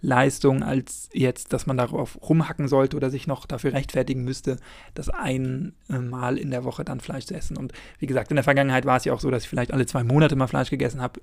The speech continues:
Jetzt versuche ich das vielleicht, äh, mal wieder auf eine Woche, einmal die Woche zu heben, um eben so ein bisschen zu gucken, ob das meine Konzentrationsprobleme so ein bisschen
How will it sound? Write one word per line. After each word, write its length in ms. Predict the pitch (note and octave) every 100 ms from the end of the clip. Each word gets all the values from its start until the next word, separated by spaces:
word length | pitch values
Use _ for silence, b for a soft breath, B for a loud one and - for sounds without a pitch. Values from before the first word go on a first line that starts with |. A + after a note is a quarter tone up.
| -
Jetzt 440 | - D3 C#3 -
versuche 220 | - B2+ B2
ich 60 |
das 120 | D3
vielleicht, 300 | - C3 C3+ B B B B
äh, 220 | E3 C#3+ -
mal 240 | D3 C3
wieder 160 | C#3 C3+
auf 120 | C#3
eine 240 | - C#3
Woche, 380 | C3+ D3 E3+ D3 -
einmal 300 | - C#3+ C3+
die 120 | C3 C3+
Woche 260 | C#3 D#3
zu 140 | - C#3+
heben, 320 | C3+ C#3 B2+ B B
um 220 | B B3+ C#3+
eben 220 | C#3 C3
so 100 | C3
ein 100 | B2
bisschen 480 | B2 - D#3 C3 B2
zu 120 | C#3+
gucken, 340 | - C3 C#3
ob 200 | C3+ -
das 300 | - C3 - -
meine 320 | - C3 B2+
Konzentrationsprobleme 1300 | C3 C#3 A#2+ D3 B2 - C#3+ D#3 - C#3 C3 C3 C3
so 80 | C3
ein 80 | B2
bisschen 520 | - - C3 B2+